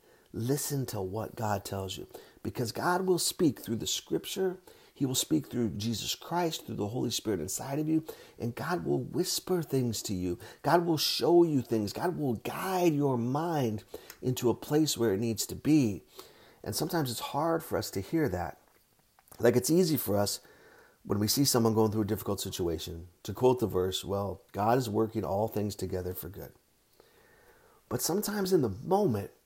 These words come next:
we can't yet receive that or hear that or understand it. And that's okay,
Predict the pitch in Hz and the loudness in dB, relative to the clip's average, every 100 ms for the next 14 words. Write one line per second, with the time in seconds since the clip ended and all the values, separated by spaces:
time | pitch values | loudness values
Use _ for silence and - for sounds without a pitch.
0 | - 139 143 - 208 196 - 160 - 139 | -4 -2 0 -2 -4 -4 -2 -2 -2 -4
1 | 107 - 165 160 98 92 95 95 - 151 | -4 -4 0 0 0 -2 -4 -8 -4 -4
2 | 98 95 104 101 101 - 92 92 - - | -2 -4 -6 -8 -10 -10 -12 -14 -18 -20
3 | _ _ _ _ _ _ _ _ _ 127 | _ _ _ _ _ _ _ _ _ -6
4 | 127 160 - 151 170 170 - | -2 -2 -2 -4 -6 -8 -8